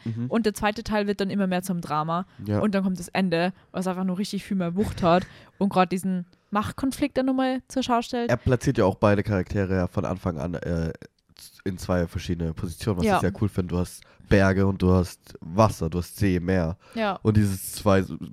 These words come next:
Speaker 1: Motive spielen ja immer wieder eine Rolle in diesen Filmen und kommen immer wie-, werden immer wieder aufgegriffen. Und das auch visuell, glaub ich, hast du teilweise halt mehr so sie unten, ihn oben, so Berge,
Speaker 2: Ja.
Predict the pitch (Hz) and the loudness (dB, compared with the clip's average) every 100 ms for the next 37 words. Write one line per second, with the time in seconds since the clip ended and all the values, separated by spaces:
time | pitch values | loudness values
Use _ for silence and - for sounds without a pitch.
0 | - _ _ - 110 - 123 101 104 - | -18 _ _ -2 0 2 0 0 -2 -2
1 | 101 98 - 113 110 104 107 107 101 98 | -2 0 0 0 2 0 2 2 2 2
2 | 101 101 98 87 87 92 101 95 87 101 | 2 2 2 -2 -6 -4 -2 -2 -2 -4
3 | 87 98 92 98 - - - 104 98 107 | -4 -4 -6 -8 -14 -20 -2 -2 0 0
4 | 107 117 139 92 - 87 - 95 92 - | 2 2 2 -2 -2 -4 -2 -4 -2 0
5 | 98 - - - - - _ 123 170 135 | -2 -2 -12 -20 -20 -20 _ 4 6 6
6 | 80 80 92 - - - - 98 98 104 | 6 4 -2 -6 -18 -8 2 4 4 2
7 | - 104 95 90 90 92 90 - 92 92 | 0 0 2 2 2 2 0 2 2 2
8 | 90 87 82 87 - _ _ _ _ _ | 2 0 0 -4 -8 _ _ _ _ _
9 | _ - 110 - 107 - 107 95 85 107 | _ -2 0 0 -2 -4 -4 -4 -2 -2
10 | 110 113 110 104 90 95 98 107 101 101 | -2 -6 -6 -4 0 4 4 4 4 2